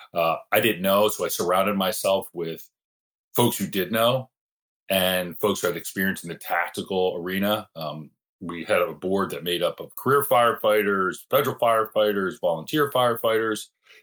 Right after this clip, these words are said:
It couldn't just work for one population. It had to work for everybody. So we're, w-, it was a lowest common denominator approach. And originally we were coming at it from a workout. "Well, hey, just give folks a workout.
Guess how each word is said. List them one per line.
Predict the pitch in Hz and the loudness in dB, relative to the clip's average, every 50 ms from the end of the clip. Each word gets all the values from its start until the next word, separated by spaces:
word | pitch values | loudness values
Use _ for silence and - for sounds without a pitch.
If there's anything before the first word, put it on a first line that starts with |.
| _ _ _ | _ _ _
It | - - - | -6 -6 -4
couldn't | - - 160 160 135 | -2 0 0 0 0
just | 120 139 131 - - | -2 -2 -4 -2 0
work | 113 107 98 - | 0 0 0 0
for | - 87 | -6 -4
one | 87 90 87 82 | -2 -2 -2 -2
population. | 78 - 82 78 78 - 90 85 82 80 80 - - 92 | -2 -2 -2 -2 -2 -2 -4 -4 -4 -4 -6 -8 -6 -2
It | |
had | 92 110 107 | -2 0 0
to | 113 | 0
work | 110 104 - - | 0 0 -2 -2
for | - 82 - | -6 -4 -2
everybody. | 95 - 101 104 104 104 110 117 123 123 127 123 - _ _ _ _ _ _ _ | -2 0 0 2 2 2 4 4 2 0 -2 -4 -8 _ _ _ _ _ _ _
So | - - - 101 | -10 -2 -2 0
we're, | 92 98 98 101 | 2 2 0 0
w-, | 104 104 104 107 - | 0 0 -2 -2 -2
it | - | -4
was | 101 98 92 85 | -4 -4 -2 0
a | 95 90 | -2 -2
lowest | 92 104 127 143 147 139 - | 2 2 4 4 4 2 2
common | - 120 110 107 101 92 | 2 4 4 4 4 2
denominator | 90 92 92 90 90 90 87 85 82 76 76 | 0 0 2 0 0 0 0 -2 -4 -4 -4
approach. | 71 - _ _ 92 87 82 78 71 - - - - - _ _ _ _ _ _ _ _ _ _ _ _ _ _ _ _ _ _ _ _ | -6 -8 _ _ 0 0 0 -2 -6 -10 -12 -16 -16 -18 _ _ _ _ _ _ _ _ _ _ _ _ _ _ _ _ _ _ _ _
And | - 101 98 95 92 92 90 90 90 90 85 - - _ _ _ _ _ _ _ _ _ 107 | 0 0 2 2 2 2 2 0 -2 -4 -8 -12 -18 _ _ _ _ _ _ _ _ _ -2
originally | 98 95 123 170 208 196 135 117 104 104 104 104 101 101 - - | 0 2 4 4 4 4 2 2 2 2 2 0 0 -2 -4 -2
we | 101 107 | -2 -2
were | 107 98 | -2 -2
coming | - - 107 101 101 | -2 0 2 4 4
at | 107 | 4
it | 107 - | 4 2
from | - 113 | 2 2
a | 113 | 4
workout. | 127 160 196 196 - 90 78 - - | 4 4 4 4 2 0 0 0 0
"Well, | 143 147 | 2 4
hey, | 185 208 151 117 | 4 4 4 2
just | 95 107 107 - - - - _ _ _ | 0 -2 -4 -6 -8 -10 -14 _ _ _
give | - 123 123 - | -4 -4 0 2
folks | 139 143 143 - - | 2 2 2 0 -2
a | 95 | -2
workout. | 98 113 160 165 - - - - | 0 2 2 2 0 -4 -8 -10